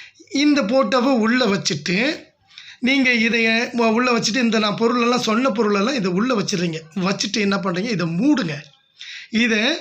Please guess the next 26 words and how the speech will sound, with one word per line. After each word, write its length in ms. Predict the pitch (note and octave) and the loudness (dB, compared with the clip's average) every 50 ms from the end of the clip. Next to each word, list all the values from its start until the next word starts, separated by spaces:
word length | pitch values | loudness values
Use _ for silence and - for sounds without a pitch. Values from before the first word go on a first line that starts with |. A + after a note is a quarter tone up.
| - - _ _ | -8 -16 _ _
எப்படி 360 | F3+ G3+ A3+ F#3 G#3+ C4+ C#4 | -4 -2 -2 0 0 0 0
மூடணும்? 480 | B3+ A3+ A3 A3 G3 G3+ G#3 A#3 A#3+ | 2 2 2 2 2 2 2 2 0
எப்படி 220 | A3 G#3 F#3+ G3+ G#3+ | 0 0 0 0 0
இந்த 320 | G#3+ G#3 G#3+ G#3 G3+ G#3 G#3+ | 0 0 0 0 0 0 0
ரெண்டு 360 | F#3+ G#3+ A#3 C4 C4+ D#4+ D#4 | -2 -2 -2 -2 0 0 0
பக்கத்து 380 | C#4 C#4 - C4 A#3+ G#3+ A#3 | 0 0 0 2 0 0 0
ரெண்டுத்துலேயுமே 380 | B3+ C4 A#3 A3+ C#4 C#4 C4+ C4+ | 0 0 0 0 0 2 2 2
எழுதணும் 360 | C4 A3+ G#3+ F#3 G3+ F#3+ F3+ | 2 2 2 0 0 0 0
பேர். 380 | D3+ G3+ G3+ G3 - - - - _ _ _ - - - - - - | 0 0 -2 -2 -2 -6 -10 -20 _ _ _ -18 -18 -16 -18 -10 -4
இதுலேயும் 440 | G3+ G3 G3 G#3+ A3 A#3+ C4+ B3+ A#3 | -2 0 0 2 2 2 2 2 2
எழுதணும் 320 | A#3 G#3 A#3+ A#3+ B3 A#3 | 2 2 0 0 0 0
பேர், 300 | F#3 A#3 A3+ A3+ A3+ A3+ | 0 0 0 0 0 0
இதுலேயும் 460 | C#4+ D#4 C4 G#3+ G#3 A3 A3 A#3 A3+ | 0 0 0 0 0 2 2 0 0
பேர் 320 | - A3 G#3+ G#3+ G3+ G3 F#3 | 0 0 0 0 0 0 0
எழுதணும். 280 | F#3 F3 F#3 A3+ C4+ | 0 0 0 0 -2
இதை 240 | D4 A#3 G#3+ G#3+ G#3 | 0 0 0 0 0
வச்சுட்டு 420 | G3 G3+ - - B3 G3 B3 A3+ G3+ | 0 0 -2 -2 -4 -2 -2 0 0
எல்லாத்தையும் 300 | G3 G#3 F3 A3 A#3+ G3 | 0 0 0 0 -2 -2
போட்டு 300 | F#3+ G3+ G3 - G3+ F3+ | 0 -2 0 0 -2 -2
வச்சுட்டு 220 | D3+ - F#3+ - | -2 -2 -2 -2
இதை 120 | B3 A3 | -2 -2
இப்படி 260 | F3 F3+ F3 D3+ F3+ E3+ | -2 -2 -2 -2 -4 -4
மூடுங்க. 380 | E3+ E3+ F#3+ G3+ F#3+ E3+ D3 - - - - - - | -4 -2 -2 -2 -2 -4 -8 -10 -14 -16 -14 -14 -8
இது 340 | - G3+ G3 G#3 G3 G3+ G#3 | -4 -2 0 0 2 2 2
ஒழிஞ்சு 200 | A3+ A3+ G#3+ G3 | 2 2 2 0
போச்சு. 520 | F3+ F#3+ F3 - - G#3+ B3+ D#4 - - | 0 0 -2 -2 -2 -2 -2 -2 -4 -10